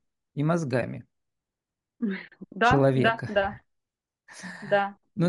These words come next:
Speaker 2: да.
Speaker 1: например, там, если массаж две, две тысячи пятьсот стоит, а дизайн человека плюс массаж, у вас там будет пять. И за эти, там,
Speaker 2: Мгм.
Speaker 1: сколько, несколько часов человек, эм, получает обновлённое тело и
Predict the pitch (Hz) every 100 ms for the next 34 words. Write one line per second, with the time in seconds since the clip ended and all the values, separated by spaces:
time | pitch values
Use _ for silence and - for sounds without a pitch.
0 | 180 175 170 160 131 135 135 - 131 131
1 | 131 143 - 131 127 131 127 113 220 -
2 | 131 131 - 131 113 - 120 117 - -
3 | 127 127 123 - - _ _ - _ _
4 | 127 120 113 170 214 220 139 131 113 131
5 | - 131 - - - - _ _ _ _
6 | _ - 131 - 131 139 - 120 - -
7 | _ _ _ _ _ _ _ - 120 160
8 | 165 160 135 131 123 202 135 127 135 151
9 | - 139 - 131 - 220 240 - _ _
10 | _ _ _ _ _ - 143 131 131 131
11 | 175 214 214 185 170 165 165 165 - _
12 | _ _ _ _ _ - 135 135 160 143
13 | 135 131 139 139 135 131 - 202 190 -
14 | 147 147 165 160